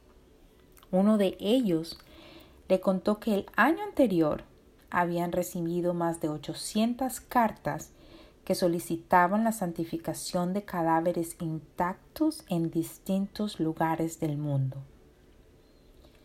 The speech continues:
Margarito pidió por último que se comprobara la ingravidez del cuerpo. El funcionario la comprobó, pero se negó a admitirla. "Debe ser un caso de sugestión colectiva",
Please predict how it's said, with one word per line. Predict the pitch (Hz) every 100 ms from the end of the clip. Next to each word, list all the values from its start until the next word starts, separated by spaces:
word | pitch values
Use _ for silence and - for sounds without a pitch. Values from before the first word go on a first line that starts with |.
| - - - - -
Margarito | 226 233 269 302 370
pidió | 359 277 226
por | 220 220
último | 220 202 226 226 226
que | 208
se | - 180 -
comprobara | 185 170 175 170 165 175 190
la | 190 185 -
ingravidez | 214 233 220 214 185 175 165 156 -
del | 160
cuerpo. | - - 147 135 - 135 - - - - - - _ - _ _
El | 190
funcionario | 180 208 202 - 175 180 240 269
la | 196
comprobó, | - 165 - 151 160 185 175 220 - _ _ - _ - -
pero | 180 175
se | 170 -
negó | 156 156 151 160 220 -
a | 185
admitirla. | 165 165 151 139 160 143 143 143 - - - - - - - - - - - - - _ _ _ - - - -
"Debe | 285 330
ser | 330 349
un | 330
caso | 330 302 302 320
de | 311
sugestión | - 226 185 - 202 185
colectiva", | 202 208 165 - 214 196 151 139